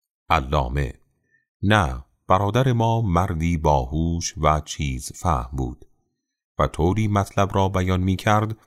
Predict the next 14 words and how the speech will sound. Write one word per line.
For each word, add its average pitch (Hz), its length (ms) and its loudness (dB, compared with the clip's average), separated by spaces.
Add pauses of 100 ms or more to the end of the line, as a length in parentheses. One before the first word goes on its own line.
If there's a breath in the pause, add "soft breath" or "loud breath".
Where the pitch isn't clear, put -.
(380 soft breath)
مثل - 300 -2
آن 90 240 2
که 92 160 -2
دستورالعمل 78 1000 0
برای 80 460 2
طی 69 340 -4
الارض 98 540 -2
را 90 220 2
خودش 98 540 -2
از 76 220 -4
این 73 140 -4 (100)
آیات 65 560 -2
فهمیده 65 520 -2
است - 320 -12